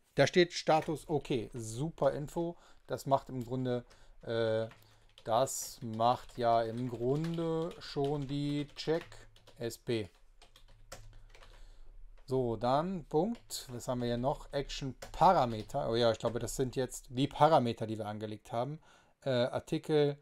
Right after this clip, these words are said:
Barcode, genau, das, die, ah, genau, K-Artikel, die sind ja die, die, die P Ks und der Barcode, das ist der, den wir angelegt haben an erster Stelle. Okay.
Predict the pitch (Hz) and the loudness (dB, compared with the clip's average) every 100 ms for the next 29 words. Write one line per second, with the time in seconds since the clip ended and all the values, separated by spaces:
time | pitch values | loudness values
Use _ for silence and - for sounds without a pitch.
0 | _ _ _ _ _ - 120 113 135 139 | _ _ _ _ _ -18 0 6 8 6
1 | - 135 127 127 - - _ _ _ _ | 2 2 2 -2 -6 -20 _ _ _ _
2 | _ _ _ _ _ _ _ _ _ _ | _ _ _ _ _ _ _ _ _ _
3 | _ - 120 107 113 - 123 110 - 147 | _ -2 0 2 -2 -6 -8 -2 4 4
4 | 101 - 120 107 - - - - 123 117 | 2 -2 -2 -2 -8 -20 -6 2 2 2
5 | 175 196 185 120 123 123 117 107 110 101 | -4 -2 -4 -2 -2 0 0 0 -8 -8
6 | 110 110 113 135 143 147 143 127 120 110 | -8 -8 -4 -4 2 2 2 -4 -4 4
7 | 123 135 147 135 131 117 120 - 117 117 | 4 4 2 0 -2 -10 -8 -4 -2 0
8 | 123 135 127 123 - 123 120 113 120 113 | 0 0 -2 -4 -2 -2 -2 -6 -4 -4
9 | - 113 - 117 104 104 110 - 110 | -4 -8 -6 -6 -6 -8 -14 -10 -12